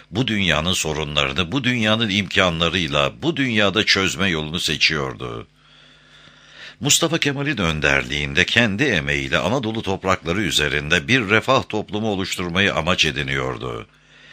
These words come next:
Genç Cumhuriyet büyüyor, sadece tarıma dayalı üretim anlayışı yerine devletin öncülüğünde sanayi kuruluşlarına geçilmeye de başlanıyordu. Onuncu yıl marşında vurgulandığı gibi demir ağlarla örülüyordu Anadolu'nun her yanı.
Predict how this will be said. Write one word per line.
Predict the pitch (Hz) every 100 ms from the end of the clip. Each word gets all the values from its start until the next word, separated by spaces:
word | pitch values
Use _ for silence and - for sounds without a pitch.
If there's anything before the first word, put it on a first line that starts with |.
| - - -
Genç | - 135 180
Cumhuriyet | - 101 87 80 82 78 60
büyüyor, | 65 78 78 85 98
sadece | - 131 131 131
tarıma | - 120 113 131
dayalı | 104 101 101
üretim | 92 90 92 104
anlayışı | 78 82 80 80 -
yerine | 98 73 73 78 85 - - -
devletin | 113 131 127 127 151
öncülüğünde | 127 104 90 120 107 107 104
sanayi | - 107 104 104 147
kuruluşlarına | 202 87 85 - 73 69 92
geçilmeye | 80 101 - 90 87 104 87
de | 82
başlanıyordu. | 80 73 78 73 73 65 60 62 57 - _ _ - - - - -
Onuncu | 127 156 170 180
yıl | 175 101
marşında | 76 78 76 78 87
vurgulandığı | 69 95 87 95 92 82 80 95 123
gibi | 78 73 82
demir | 65 117 143
ağlarla | 110 107 87 113 113
örülüyordu | 87 80 76 76 73 69 71
Anadolu'nun | 80 92 85 85 80 87 69
her | 90
yanı. | 82 69 67 64 58